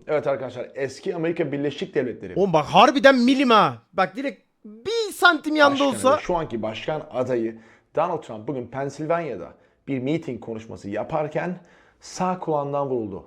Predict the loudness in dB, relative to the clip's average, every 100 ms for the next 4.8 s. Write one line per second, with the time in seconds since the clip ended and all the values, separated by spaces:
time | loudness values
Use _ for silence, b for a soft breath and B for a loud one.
0 | _ -14 -14 -10 -4 -2 -2 -4 -8 -8
1 | -8 -8 -8 B B B -2 -2 -2 -4
2 | -4 -6 -2 -2 -4 -6 -6 -6 -2 -2
3 | 0 0 0 -2 -4 -4 -4 -6 -10 -10
4 | -6 -6 -4 -8 -8 -8 -8